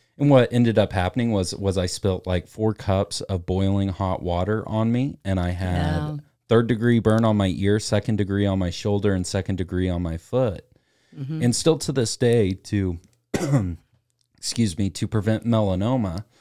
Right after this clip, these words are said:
Speaker 1: I'm supposed to wear one sock and a shirt every time I go swimming. You think I'm going to do that? No, I'm not going to do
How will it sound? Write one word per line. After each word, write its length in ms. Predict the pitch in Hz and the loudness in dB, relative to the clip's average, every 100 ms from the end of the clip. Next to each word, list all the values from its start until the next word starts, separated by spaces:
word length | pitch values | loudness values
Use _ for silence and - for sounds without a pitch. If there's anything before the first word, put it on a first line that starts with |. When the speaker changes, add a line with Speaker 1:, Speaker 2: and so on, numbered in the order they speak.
| _ _ | _ _
Speaker 1:
I'm 100 | 113 | -4
supposed 300 | - 139 127 | -2 0 0
to 80 | 127 | 0
wear 180 | 117 107 | 2 2
one 300 | 95 120 135 | 4 2 2
sock 400 | - 127 135 135 | 0 -2 -2 -4
and 120 | 95 | -6
a 40 | |
shirt 580 | 85 - 127 113 82 - _ _ _ | -8 -6 -4 -2 -6 -14 _ _ _
every 220 | 110 104 98 | -4 -2 0
time 260 | 104 95 | 0 -2
I 40 | 87 | -2
go 160 | 90 | -4
swimming. 520 | 87 - 101 90 76 | -6 -6 -4 -4 -8
You 60 | 95 | -8
think 200 | 180 180 | -4 -2
I'm 100 | 175 | -2
going 160 | 165 175 | 0 0
to 60 | |
do 120 | 156 160 | -2 -2
that? 180 | 147 - | -4 -2
No, 160 | 101 | -4
I'm 160 | 71 95 | -4 -4
not 160 | 87 85 | -6 -6
going 240 | 85 85 | -10 -10
to 100 | |
do 60 | 82 | -14